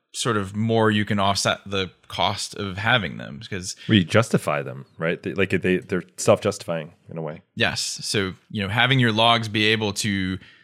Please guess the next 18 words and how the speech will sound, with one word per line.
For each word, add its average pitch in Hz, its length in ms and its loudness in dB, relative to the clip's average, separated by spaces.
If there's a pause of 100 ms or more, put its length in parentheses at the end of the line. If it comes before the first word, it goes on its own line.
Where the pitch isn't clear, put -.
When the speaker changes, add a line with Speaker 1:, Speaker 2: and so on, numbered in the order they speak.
(300)
Speaker 1:
triage 117 420 4
incidents 117 420 2
for 87 240 -2
you, 85 240 -2
right? 95 300 2
Like, 98 220 0
having 104 260 -2
your 98 160 0
logs 95 380 0
be 101 220 0
able 95 200 -4
to - 140 -8
give 98 260 -6
you, 95 480 -4
you 104 120 -6
know, 87 120 -4
information 98 840 -2
around 92 600 -4